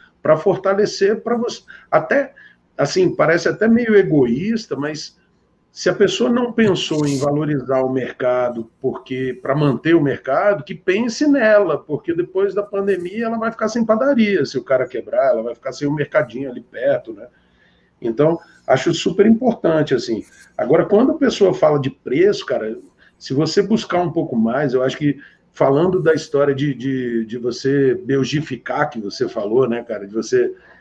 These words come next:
começar a achar que agora eu sou belga, eu não tomo outra cerveja,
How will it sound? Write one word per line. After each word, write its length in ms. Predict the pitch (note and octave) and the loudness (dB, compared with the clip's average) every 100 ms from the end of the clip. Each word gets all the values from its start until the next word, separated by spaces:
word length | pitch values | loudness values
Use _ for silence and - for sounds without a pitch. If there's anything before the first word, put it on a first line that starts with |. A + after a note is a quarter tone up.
| _ | _
começar 420 | - A#2+ A2+ A#2+ | -8 -6 -2 0
a 200 | B2+ A#2 | 2 2
achar 340 | A2+ - A2+ B2 | 0 -2 -2 -2
que 240 | B2+ A#2 | 0 0
agora 260 | A2+ A2+ B2 | 0 2 2
eu 40 | C3 | 2
sou 280 | - C#3+ | 2 -2
belga, 420 | - A#2 C3 C3+ C#3 | -2 0 2 4 4
eu 160 | C#3 | 6
não 120 | C3+ | 2
tomo 280 | B2 C3 C3 | -2 -4 -2
outra 220 | A#2+ A#2+ | -4 -6
cerveja, 640 | A#2 A#2+ A2 A2+ D#3+ D#3 | -6 -6 -4 -4 0 0